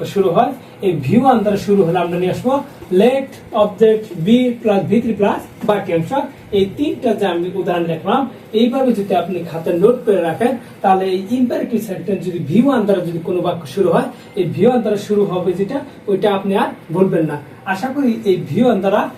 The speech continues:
ইম্পারেটিভ সেন্টেন্সের ভয়েসটা আপনি এই ফরম্যাটটা জেনে রাখবেন। সব পারবেন ভি ওয়ান দ্বারা যেগুলো শুরু হবে। সবাই ভালো থাকবেন, সুস্থ থাকবেন। আজ এই পর্যন্ত, পরবর্তী দেখা হবে ইম্পারেটিভ সেন্টেন্সে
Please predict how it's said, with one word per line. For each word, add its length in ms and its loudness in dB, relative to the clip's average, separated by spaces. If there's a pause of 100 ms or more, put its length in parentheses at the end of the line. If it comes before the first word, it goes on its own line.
(280)
ইম্পারেটিভ 360 4 (100)
সেন্টেন্সের 540 -4
ভয়েসটা 380 -2
আপনি 160 0 (340)
এই 140 6
ফরম্যাটটা 500 0
জেনে 220 0
রাখবেন। 300 0 (960)
সব 160 2 (120)
পারবেন 300 0 (140)
ভি 120 -2
ওয়ান 160 0
দ্বারা 200 2
যেগুলো 240 4 (260)
শুরু 220 6
হবে। 180 0 (240)
সবাই 240 4
ভালো 200 0
থাকবেন, 320 2
সুস্থ 180 -4 (120)
থাকবেন। 300 2 (100)
আজ 80 -6 (120)
এই 120 4
পর্যন্ত, 320 2 (440)
পরবর্তী 420 2 (100)
দেখা 240 0
হবে 180 -2 (380)
ইম্পারেটিভ 440 2 (120)
সেন্টেন্সে 500 -4